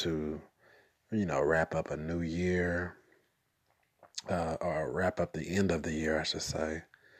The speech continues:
We're coming up on Christmas. We're coming up on holidays. We're coming up on New Year's. And, um, a lot of people are thinking about already, "What do I wanna do in the new year?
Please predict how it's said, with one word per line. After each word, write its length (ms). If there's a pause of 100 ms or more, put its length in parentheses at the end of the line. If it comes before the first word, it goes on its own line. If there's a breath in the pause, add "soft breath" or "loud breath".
(480 soft breath)
We're 60
coming 380
up 180
on 140
Christmas. 840
We're 80
coming 300
up 180
on 160
holidays. 800
We're 60
coming 320
up 180
on 220
New 160
Year's. 800 (760 soft breath)
And, 440
um, 400 (260)
a 80
lot 300
of 240 (420)
people 720
are 600 (180)
thinking 240
about 360
already, 640 (480 loud breath)
"What 180
do 100
I 140
wanna 280
do 260
in 100
the 80
new 160
year? 580